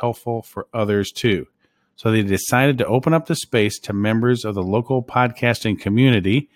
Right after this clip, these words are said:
and voila, the Anchor Podcast Lab was born. Hosts will get access to a small studio with three mics and an iPad. Once finished, recording files will be uploaded to their Anchor account for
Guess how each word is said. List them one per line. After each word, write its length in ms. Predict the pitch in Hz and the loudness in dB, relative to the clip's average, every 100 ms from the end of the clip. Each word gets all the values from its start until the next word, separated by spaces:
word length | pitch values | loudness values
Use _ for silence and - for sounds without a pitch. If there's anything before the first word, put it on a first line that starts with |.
| _ _ _ _ _ | _ _ _ _ _
and 480 | 117 117 110 107 107 _ _ _ _ | 0 2 2 0 -2 _ _ _ _
voila, 640 | 90 110 147 190 202 120 101 | -4 2 4 6 6 4 2
the 220 | 101 104 | 0 -4
Anchor 400 | 139 175 - 196 | -2 -2 0 0
Podcast 840 | - - 190 190 - 165 165 - 120 | -2 -4 -4 -4 -6 -4 -4 -6 -2
Lab 480 | 117 113 113 110 110 _ _ _ - | 0 2 2 0 -4 _ _ _ -6
was 320 | 104 104 92 | 0 0 -2
born. 600 | 90 113 104 95 80 80 _ _ _ _ _ _ _ | -2 0 0 0 -4 -10 _ _ _ _ _ _ _
Hosts 380 | - 160 - 135 | 2 2 2 0
will 80 | |
get 200 | 127 135 | 0 2
access 480 | 123 135 - 135 131 | 2 2 0 -2 -2
to 160 | - 117 | -4 -6
a 40 | |
small 380 | 98 - 107 143 | -4 -4 -2 -2
studio 520 | 170 - 135 127 127 | -2 -4 -2 0 0
with 160 | 117 101 | 0 -4
three 320 | - 131 170 | -6 -2 0
mics 460 | 151 139 147 - - | 2 2 0 -4 -8
and 140 | 127 | -4
an 80 | 127 | -2
iPad. 600 | 110 95 - 85 73 78 - _ _ _ _ _ _ - | 0 -2 -4 -8 -8 -14 -18 _ _ _ _ _ _ -4
Once 260 | 117 113 | -2 -2
finished, 420 | - 131 156 170 - | -2 0 2 0 -2
recording 440 | 98 127 127 117 | -2 0 0 0
files 340 | - 120 117 | -2 -2 -2
will 60 | 104 | -4
be 100 | 107 | -6
uploaded 580 | 107 127 123 123 131 123 | -4 -4 -2 0 0 0
to 120 | 117 | -2
their 180 | 104 90 | -2 -2
Anchor 300 | 117 123 101 | -2 -2 -4
account 440 | 98 - 135 147 | -4 -2 -2 -2
for 220 | - 98 | -8 -10